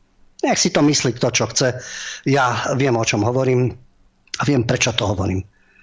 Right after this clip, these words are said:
Takže tento človek, už ročník taký, že pozná aj minulý režim, ako hovorím, renomovaný hudobník, medzinárodné úspechy, hral v zahraničí,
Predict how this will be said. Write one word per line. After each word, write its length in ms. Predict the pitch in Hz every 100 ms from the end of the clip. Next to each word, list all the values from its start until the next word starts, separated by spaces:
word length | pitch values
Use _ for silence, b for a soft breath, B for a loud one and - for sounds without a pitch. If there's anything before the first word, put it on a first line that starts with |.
| b b
Takže 320 | 139 123 127
tento 400 | 151 240 294 233
človek, 640 | - - 131 110 127 - - b b b - - - - - _ _ _ _ _ _ _ _ _ _ _ _ _
už 400 | 294 226 - -
ročník 640 | 147 123 143 151 - 117 -
taký, 240 | 113 120
že 160 | 110 -
pozná 320 | 117 113 104
aj 80 | 123
minulý 320 | 175 185 170
režim, 400 | 156 143 135 131 - _ B B B B B B B B _ _ _ _ _ -
ako 380 | 143 - 127 139
hovorím, 340 | 147 127 131
renomovaný 720 | 156 151 185 170 139 127 117
hudobník, 640 | 113 127 127 139 135 - -
medzinárodné 720 | 143 180 196 156 135 123 117
úspechy, 640 | 117 - - 131 143 147
hral 240 | 151 170 104
v 80 |
zahraničí, 560 | 107 113 127 123 123